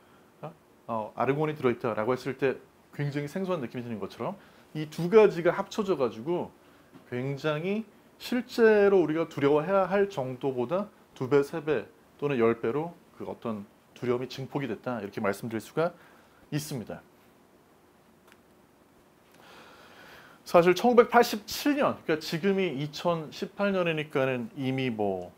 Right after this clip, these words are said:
예, 삼십 년 전이잖아요. 삼십 년도 더 넘게 전에 이런 게 미국의 뉴욕타임스에 실렸거든요. "거의 한 주도 쉬지 않고 우리가 먹는 음식, 마시는 음료, 숨쉬는 공기에 또 다른 발암물질이 들어있다는 소식이 들린다."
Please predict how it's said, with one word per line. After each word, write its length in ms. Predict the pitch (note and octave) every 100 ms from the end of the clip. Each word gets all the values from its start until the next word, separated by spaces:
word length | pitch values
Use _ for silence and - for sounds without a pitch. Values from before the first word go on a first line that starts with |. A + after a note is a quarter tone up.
| -
예, 100 | F#2+ F2+ - _ _ - _ _ _ _ _
삼십 340 | - G3 G3 F#3+
년 160 | F3
전이잖아요. 340 | C#3 G#2+ G2+ F#2
삼십 380 | - G3+ G3+ G#3+
년도 600 | G3+ G3 F#3 E3+ E3+ D#3+
더 120 | C3+
넘게 380 | A#2+ A#2+ - C3
전에 420 | - A#2 C3 F2+ - _ - - - _ -
이런 600 | C#3+ D#3 D#3 D3+ C#3+ C#3
게 260 | D3+ C#3+ A#2
미국의 340 | B2 C3 C#3+
뉴욕타임스에 540 | A#2+ C3 C3+ D3+ C3+ C3
실렸거든요. 500 | - E3+ A#2+ A#2+ A2+
"거의 240 | C3 C#3+
한 240 | D3+ G#3+ G#3+
주도 180 | G3
쉬지 240 | F3+ F3+ F3
않고 160 | D#3
우리가 400 | C#3 C3 C#3 B2 - _ _ _ _
먹는 300 | C3 D3 D#3
음식, 260 | C#3+ A#2+ A2
마시는 320 | A2+ - C#3+
음료, 240 | B2 B2
숨쉬는 440 | G#2+ F#3+ F3+ F3 E3+
공기에 440 | C3 B2+ C3 D#3 D#3
또 140 | A3
다른 340 | G3+ F#3+ F#3 F3 -
발암물질이 580 | C3 D3 E3 D3+ D#3 D3
들어있다는 640 | C#3 C3 C3 B2+ C#3+ F3 - _ _ _ _ _ _
소식이 400 | - D3 D3 D#3
들린다." 480 | D#3+ B2+ B2 A#2 F#2